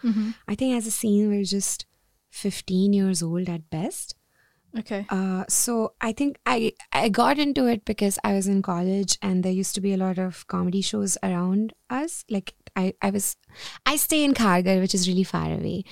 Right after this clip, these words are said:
Speaker 1: Okay.
Speaker 2: And I went to college in central Mumbai.
Speaker 1: Yeah.
Speaker 2: And there was a comedy store there called Canvas Laugh Club. And then on the weekends, I'd go with my friends to watch comedy shows.
Speaker 1: Yeah.
Speaker 2: And they were like, "You're funny, you should do this."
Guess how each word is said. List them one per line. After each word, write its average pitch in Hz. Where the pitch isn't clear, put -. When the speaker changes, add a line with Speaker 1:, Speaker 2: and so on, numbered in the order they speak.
Speaker 1:
Okay. 208
Speaker 2:
And 202
I 202
went 202
to 214
college 185
in 185
central 220
Mumbai. 208
Speaker 1:
Yeah. 220
Speaker 2:
And 190
there 196
was 202
a 208
comedy 190
store 175
there 170
called 175
Canvas 170
Laugh 175
Club. 180
And 180
then 180
on 190
the 185
weekends, 180
I'd 175
go 185
with 185
my 180
friends 180
to 196
watch 175
comedy 170
shows. -
Speaker 1:
Yeah. 208
Speaker 2:
And 202
they 202
were 196
like, 185
"You're 247
funny, 214
you 285
should 233
do 202
this." -